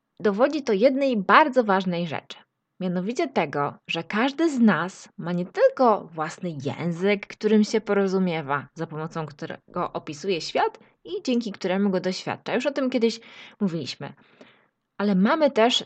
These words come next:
tworzony wraz z upływem lat naszego życia coś jakby emocjonalny słownik. Takie hasła, słowa klucze, czy też całe wyrażenia, które dotykają w specyficzny i indywidualny sposób naszej duszy i naszego serca.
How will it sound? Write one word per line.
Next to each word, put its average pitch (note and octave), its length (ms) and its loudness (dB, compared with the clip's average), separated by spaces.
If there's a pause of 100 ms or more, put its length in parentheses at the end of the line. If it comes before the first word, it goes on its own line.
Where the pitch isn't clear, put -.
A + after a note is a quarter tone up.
tworzony B3+ 440 2
wraz B3 320 4
z F#3 240 -4
upływem A3 520 6
lat A#3 340 0 (180)
naszego F#3 420 -4
życia F3+ 320 -2
coś B3 220 -4
jakby G3+ 380 2 (420)
emocjonalny F#3 800 2
słownik. C#3+ 600 -6 (920)
Takie D#3 240 -6
hasła, D#3+ 680 2
słowa G3 360 4
klucze, F3+ 520 2
czy - 100 -14
też F3+ 140 -4
całe G#3+ 260 4
wyrażenia, F3+ 680 2 (340)
które A3+ 200 2
dotykają A3 500 0
w B3+ 40 -8
specyficzny A#3+ 640 -6
i A3+ 220 -8
indywidualny B3 760 0
sposób A3 480 -4
naszej F#3+ 360 -2
duszy F3+ 480 -2
i F3 100 -4
naszego C#3+ 320 -8
serca. C3 460 -10